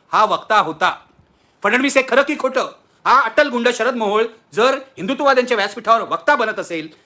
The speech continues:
तर तुम्ही काय सांगणार आहात? तुम्ही काय स्पष्टीकरण देणार आहात? का हे फक-, हे प्रश्न सगळे विधानसभेतच आमदारांनी विचारायला हवे? तसं असेल तसं काय आमदारांना सांगूया. हा असं म्हणाला की या शरद भाऊची जी धर्मपत्नी आहे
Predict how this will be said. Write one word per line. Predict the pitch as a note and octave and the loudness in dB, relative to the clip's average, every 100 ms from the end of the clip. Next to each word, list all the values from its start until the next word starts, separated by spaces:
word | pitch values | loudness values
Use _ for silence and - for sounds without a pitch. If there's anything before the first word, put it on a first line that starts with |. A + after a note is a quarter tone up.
| _ | _
तर | G3 A3+ B3 - _ _ _ _ _ | 0 0 0 -8 _ _ _ _ _
तुम्ही | F#3+ B3+ | -6 0
काय | G#3+ C4 | 2 2
सांगणार | C#4+ C#4 C#4 | 0 0 0
आहात? | C4 | 0
तुम्ही | A#3+ A#3+ | -4 -2
काय | A#3 C4 | 0 0
स्पष्टीकरण | C4+ C4+ C4 C4+ | -2 -4 -2 0
देणार | B3+ B3+ | 2 2
आहात? | A#3+ F#3+ - _ _ _ - | 4 2 0 _ _ _ -4
का | G3 | 2
हे | A#3+ B3 - | 2 0 -14
फक-, | G#3 F#3 | -14 -6
हे | E3+ A3 | 0 0
प्रश्न | B3 G#3 - | 0 -6 -4
सगळे | A3+ E3+ G#3 - _ | -4 -2 -4 -6 _
विधानसभेतच | D#3+ A3 B3 A#3 B3+ C#4+ C4+ | 0 0 2 2 2 4 2
आमदारांनी | A#3+ A#3+ A#3 | 2 0 -2
विचारायला | G#3+ G3+ F3 D3+ | -4 -6 -4 -6
हवे? | B2+ B2 _ _ _ - | -8 -12 _ _ _ -10
तसं | E3 B3+ | -2 0
असेल | B3+ B3+ | 2 -2
तसं | B3+ C#4 | 0 0
काय | D4+ | 2
आमदारांना | C#4+ C#4 D4 C#4+ | 2 2 -2 0
सांगूया. | D4 D#4+ D#4+ - _ _ _ _ _ - | -2 -2 -4 -6 _ _ _ _ _ 2
हा | B3 | 2
असं | C4 C4+ | 2 -2
म्हणाला | B3+ G#3 F#3+ A3+ - _ _ | -2 -2 -2 -4 -10 _ _
की | A#3 C#4 D4+ F#4 _ _ _ _ - | -2 0 0 -4 _ _ _ _ -6
या | D#3+ A3+ C4 | 2 2 2
शरद | G#3+ A#3+ | 0 0
भाऊची | G3 G#3 G#3 A3+ | 2 2 0 -8
जी | G3+ | -10
धर्मपत्नी | D#3 F3 B3 A3 G3 | -6 -2 -2 -4 -4
आहे | E3 D3 | -4 -4